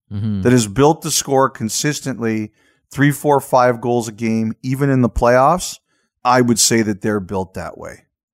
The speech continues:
Speaker 2: And they have no choice. They have to go for it this year. This is a go for it year now for them.
Speaker 1: It's a go for it year for a number of reasons. One, you know, this is a, Huberdeau is playing out of his mind. Alexander Barkov is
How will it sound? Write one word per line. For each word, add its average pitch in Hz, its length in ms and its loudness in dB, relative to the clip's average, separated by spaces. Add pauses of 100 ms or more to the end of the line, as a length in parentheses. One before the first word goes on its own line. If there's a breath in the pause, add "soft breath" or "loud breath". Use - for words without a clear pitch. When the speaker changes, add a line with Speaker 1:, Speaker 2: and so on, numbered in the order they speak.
(140)
Speaker 2:
And 139 180 6
they 156 80 4
have 143 240 2
no 143 220 4
choice. 104 400 0
They 120 120 0
have 131 280 0
to 123 80 -6
go 117 180 2
for 101 260 -4
it 90 100 -12
this 92 200 -8
year. 85 160 -16
This 95 160 -4
is 127 100 0
a 123 80 6
go 120 300 2
for 113 320 0
it 92 60 -6
year 92 200 -8
now 80 220 -12
for - 160 -16
them. 87 240 -18 (240)
Speaker 1:
It's 123 100 -6
a 139 60 -2
go 185 140 2
for 220 180 2
it 170 60 2
year 127 180 4
for 120 160 0
a - 20 4
number 110 220 4
of 107 80 0
reasons. 85 340 -4
One, 110 420 2
you 110 60 0
know, 95 160 0
this 101 260 -4
is 104 120 -2
a, 107 160 -6 (480)
Huberdeau 123 420 2
is 117 80 2
playing 104 460 4
out 104 160 0
of 95 60 0
his 95 140 -2
mind. 90 460 0
Alexander 95 460 -2
Barkov 85 560 -4
is 85 280 -10